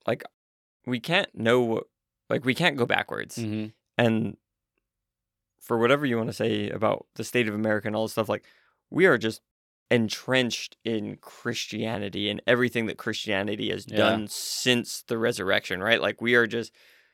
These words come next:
Speaker 1: a completely different world, and we've said that so many times already in this,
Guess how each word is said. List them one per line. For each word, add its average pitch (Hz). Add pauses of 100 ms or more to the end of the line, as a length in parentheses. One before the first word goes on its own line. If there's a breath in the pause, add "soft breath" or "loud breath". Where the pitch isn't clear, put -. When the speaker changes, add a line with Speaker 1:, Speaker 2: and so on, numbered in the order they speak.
(440 soft breath)
Speaker 1:
a 127
completely 123
different 117
world, 110
and 107
we've 110
said 143
that 131
so 123
many 117
times 110
already 107 (120)
in 107
this, 156